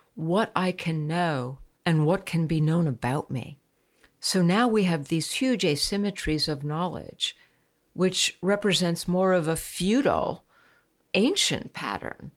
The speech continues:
not a futuristic, modern democratic pattern. And with these asymmetries of knowledge come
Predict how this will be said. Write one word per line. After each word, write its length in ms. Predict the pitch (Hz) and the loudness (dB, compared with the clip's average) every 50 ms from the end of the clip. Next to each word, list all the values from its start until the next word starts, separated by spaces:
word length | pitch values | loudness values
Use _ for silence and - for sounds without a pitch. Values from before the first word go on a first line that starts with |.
| _ _ | _ _
not 520 | - 156 156 175 196 226 254 269 233 - - _ _ _ _ _ _ _ _ | -2 0 2 2 2 2 2 2 0 -2 -8 _ _ _ _ _ _ _ _
a 240 | 165 160 147 143 139 - - _ _ | 0 0 0 0 -2 -6 -12 _ _
futuristic, 1040 | - - - - 208 208 - - - 180 165 170 165 - - - 160 151 - - - - - - _ _ | -20 -16 -8 -6 -4 -4 -2 -2 -2 -2 -2 0 -2 -2 -2 -2 -2 -2 -4 -10 -18 -20 -20 -20 _ _
modern 440 | - 151 156 170 190 196 175 180 160 | -4 -2 0 2 2 2 4 2 2
democratic 720 | 147 170 139 143 147 - - 185 202 185 202 - - - _ | 2 0 0 0 -2 -4 -6 -4 -4 -2 -2 -2 -4 -6 _
pattern. 480 | - - 71 64 - 58 52 - - - _ _ _ _ _ _ _ _ _ _ _ _ _ _ - - _ _ _ | -10 -8 -8 -8 -8 -10 -10 -12 -14 -18 _ _ _ _ _ _ _ _ _ _ _ _ _ _ -20 -20 _ _ _
And 240 | - 185 180 175 175 | 2 2 4 4 4
with 200 | 196 269 285 - | 4 2 2 2
these 220 | 277 233 185 - | 2 0 2 2
asymmetries 760 | 202 190 190 180 - - 180 175 175 170 - - 175 170 - 170 | 2 2 2 2 2 2 2 0 0 -2 -2 -4 -4 -2 0 -2
of 260 | 170 156 151 147 160 | -2 -2 -2 -4 -2
knowledge 760 | 170 185 208 247 220 165 113 - - - - - - - - _ _ _ _ _ _ _ _ _ _ _ _ | -2 0 0 -2 -2 -4 -6 -6 -8 -8 -8 -8 -8 -12 -14 _ _ _ _ _ _ _ _ _ _ _ _
come 460 | - - 202 196 185 185 180 175 - | -2 2 2 4 4 4 2 0 -2